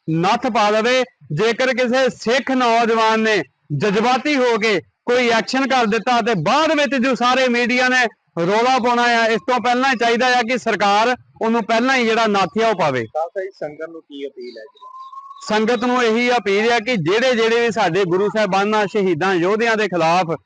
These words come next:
Speaker 1: ਬਕਵਾਸ ਕਰਦੇ ਆ, ਇਹਨਾਂ ਦੇ ਖਿਲਾਫ ਸਖਤ ਤੋਂ ਸਖਤ ਜਿਹੜਾ ਐਕਸ਼ਨ ਆ, ਆਪੋ ਆਪਣੀ ਜ਼ਿੰਮੇਵਾਰੀ ਸਮਝ ਕੇ ਜਿਹੜਾ ਆ, ਉਹ ਲਿਆ ਜਾਵੇ। ਸੰਤ ਜਰਨੈਲ ਸਿੰਘ ਜੀ ਸਾਡੇ ਹਿਰਦਿਆਂ ਦੇ ਵਿੱਚ ਵਸੇ ਹੋਏ ਆ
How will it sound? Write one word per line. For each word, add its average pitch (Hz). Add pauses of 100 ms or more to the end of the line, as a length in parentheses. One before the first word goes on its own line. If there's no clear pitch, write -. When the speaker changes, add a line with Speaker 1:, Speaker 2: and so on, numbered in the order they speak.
(360)
Speaker 1:
ਬਕਵਾਸ 175
ਕਰਦੇ 214
ਆ, 220
ਇਹਨਾਂ 202
ਦੇ 208
ਖਿਲਾਫ 180
ਸਖਤ 226
ਤੋਂ 233
ਸਖਤ 202
ਜਿਹੜਾ 196
ਐਕਸ਼ਨ 202
ਆ, 208 (340)
ਆਪੋ 240
ਆਪਣੀ 220 (140)
ਜ਼ਿੰਮੇਵਾਰੀ 247
ਸਮਝ 202
ਕੇ 202
ਜਿਹੜਾ 185
ਆ, 170 (240)
ਉਹ 208
ਲਿਆ 185
ਜਾਵੇ। 196 (240)
ਸੰਤ 208
ਜਰਨੈਲ 185
ਸਿੰਘ 202
ਜੀ 202
ਸਾਡੇ 180
ਹਿਰਦਿਆਂ 160
ਦੇ 190
ਵਿੱਚ 180
ਵਸੇ 160
ਹੋਏ 185
ਆ 196